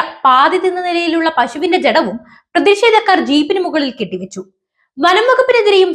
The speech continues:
സർക്കാരിനെതിരെയും പോലീസിനെതിരെയുമാണ് ജനരോഷം ആളിക്കത്തുന്നത്. വയനാട്ടിൽ കാട്ടാനയുടെ ആക്രമണത്തിൽ കൊല്ലപ്പെട്ട പോളിന്റെ മൃതദേഹം പുൽപ്പള്ളി ടൗണിൽ എത്തിച്ച് പ്രതിഷേധിച്ചു. പുൽപ്പള്ളി ബസ് സ്റ്റാൻഡിൽ മൃതദേഹവുമായി നാട്ടുകാരുടെ പ്രതിഷേധം ഏറെ നേരം നീണ്ടുനിന്നു.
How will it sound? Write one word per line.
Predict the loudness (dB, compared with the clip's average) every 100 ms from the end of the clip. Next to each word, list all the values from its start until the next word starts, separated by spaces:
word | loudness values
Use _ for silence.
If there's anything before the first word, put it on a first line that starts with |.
| -2
സർക്കാരിനെതിരെയും | -2 0 2 2 2 -2 0 0 -2
പോലീസിനെതിരെയുമാണ് | -2 0 0 0 -6 -4 -4 -4 -4 -8 -12 _ -4
ജനരോഷം | 0 4 2 2 -4 -4 0 2
ആളിക്കത്തുന്നത്. | 2 0 -8 -8 -8 -8 _ _ _ _
വയനാട്ടിൽ | -2 0 2 0 -2 0
കാട്ടാനയുടെ | 0 0 -2 -2 0 0
ആക്രമണത്തിൽ | 0 0 0 0 -8 -14 _ -2
കൊല്ലപ്പെട്ട | 2 2 0 -4 0
പോളിന്റെ | 2 2 2 0
മൃതദേഹം | -2 0 0 0 -4 _ _
പുൽപ്പള്ളി | 0 4 4 4 4
ടൗണിൽ | 2 2 0 -2
എത്തിച്ച് | -4 -4 -6 -4
പ്രതിഷേധിച്ചു. | -4 -4 -4 -6 -8 -16 _ _ _ _ _
പുൽപ്പള്ളി | 2 6 4 4
ബസ് | 2 0
സ്റ്റാൻഡിൽ | 2 2 2 0 0
മൃതദേഹവുമായി | -4 0 0 0 0 0 0 2
നാട്ടുകാരുടെ | 2 2 0 0 0 0
പ്രതിഷേധം | -4 -4 -2 -2 -4 -10 _ _ 0 4
ഏറെ | 4 4
നേരം | 4 2 0
നീണ്ടുനിന്നു. | -4 -4 -8